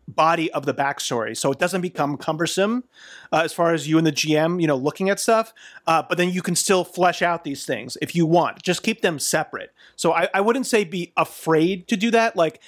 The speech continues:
in our case, you know, with Esmeralda, and you brought her up, right? Like, she has all the, all these relationships. I don't know how she did it, but I would assume that, like, she had her main backstory, and then separately she had her, like, "Oh, here's my web of suitors and ex-suitors."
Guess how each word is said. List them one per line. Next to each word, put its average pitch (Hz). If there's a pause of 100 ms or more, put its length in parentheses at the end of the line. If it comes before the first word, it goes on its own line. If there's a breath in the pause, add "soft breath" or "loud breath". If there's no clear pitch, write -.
(140 loud breath)
in 170
our 170
case, 143
you 156
know, 143
with 135
Esmeralda, 151
and 139
you 147
brought 139
her 135
up, 127 (340 loud breath)
right? 151
Like, 151 (120 loud breath)
she 180
has 180
all 185
the, 175
all 170
these 156
relationships. 165
I 165
don't 170
know 156
how 151
she 165
did 254
it, 190
but 160
I 147
would 151
assume 190
that, 175
like, 143 (120 loud breath)
she -
had 165
her 165
main 151
backstory, 156
and 135
then 139
separately 151 (160 loud breath)
she 180
had 156
her, 156
like, 135 (120 loud breath)
"Oh, 156
here's 180
my 175
web 151
of 135
suitors 147
and 139
ex-suitors." 135